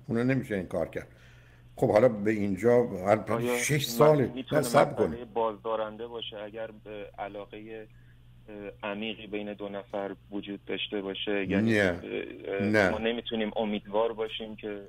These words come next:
Speaker 2: آیا
Speaker 1: نه، نه، نه،
Speaker 2: می‌تونیم
Speaker 1: صبر
Speaker 2: این
Speaker 1: کنید.
Speaker 2: موضوع رو
Speaker 1: نه،
Speaker 2: بیشتر
Speaker 1: حرفاتون یه ذره،
Speaker 2: بگیریم؟
Speaker 1: یعنی حرفاتون یه ذره، استدلالتون، ببخشید عزیز، استدلالتون واقع بینانه و عاقلانه نیست. مسئله یعنی چی؟ یه تفاوتایی است که هیچ کارش نمیشه کرد. تفاوت فرهنگیه، یکی ایرانی، یکی امریکایی.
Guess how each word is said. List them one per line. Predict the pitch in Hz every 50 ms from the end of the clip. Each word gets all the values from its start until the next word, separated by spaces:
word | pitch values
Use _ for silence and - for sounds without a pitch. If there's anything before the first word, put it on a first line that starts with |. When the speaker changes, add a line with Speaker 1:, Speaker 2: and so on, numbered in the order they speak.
| - -
Speaker 2:
آیا | - 98 95 101 101 101 95 98 - -
Speaker 1:
نه، | 101 98 95 85
نه، | 73
نه، | 73 73 73 73 82
Speaker 2:
می‌تونیم | 95 82 78 71
Speaker 1:
صبر | - - 90 95 92 -
Speaker 2:
این | - -
Speaker 1:
کنید. | 90 95
Speaker 2:
موضوع | 95 92 - - 95 98
رو | - 104 104 - - - - - - - - -
Speaker 1:
نه، | 120 104
Speaker 2:
بیشتر | 85 80 90 104
Speaker 1:
حرفاتون | 110 107 - - 160 156 - 131 120
یه | 120
ذره، | 107 98 113 110 104 104 107 104
Speaker 2:
بگیریم؟ | 101 - - 104 101 92 104
Speaker 1:
یعنی | 110 117 117
حرفاتون | 104 117 131 - - 147 143 - 139 131
یه | 120
ذره، | 110 104 110 104 101 98 - - -
استدلالتون، | 202 202 - - 143 135 127 139 147 139 135 - 104 95
ببخشید | 87 87 73 69 67 - - - 76 76
عزیز، | 76 73 76 82 87 87 - - - - - - - - - - -
استدلالتون | 139 135 - 147 143 139 156 170 160 - - 143 131
واقع | 120 117 113 107 107 110
بینانه | 110 117 123 117 117 117 120 139
و |
عاقلانه | 143 131 117 95 104 104 110 123 127
نیست. | 123 101 - - 117
مسئله | 107 98 - - 113 131
یعنی | 123 110 98 95
چی؟ | - - - 113
یه | 135 143
تفاوتایی | 139 139 113 - - 107 107 104 - 135 143
است | 135 -
که | 143
هیچ | 131 131
کارش | - 143 135 131 131 -
نمیشه | 139 123 95 - - 82
کرد. | - 82 80 - - - - - - - - - - - - -
تفاوت | - 113 104 107 113 120 120 - 135 127
فرهنگیه، | 113 - - - 107 104 101 - 98 101 98 95 87 87 82 65 65 - - - - -
یکی | 101 95 - -
ایرانی، | 98 95 87 90 90 92
یکی | 98 95 - 101
امریکایی. | 90 76 67 - - -